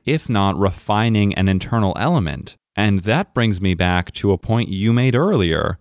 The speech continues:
about his use of the words "should like."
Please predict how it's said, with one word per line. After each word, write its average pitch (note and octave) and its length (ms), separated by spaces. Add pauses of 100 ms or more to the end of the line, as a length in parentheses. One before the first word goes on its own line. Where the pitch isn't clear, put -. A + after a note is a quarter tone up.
(100)
about G#2+ 340
his G2+ 300
use B2 320
of F#2+ 120
the F#2 120
words E2+ 600 (100)
"should B2 640
like." A#2+ 680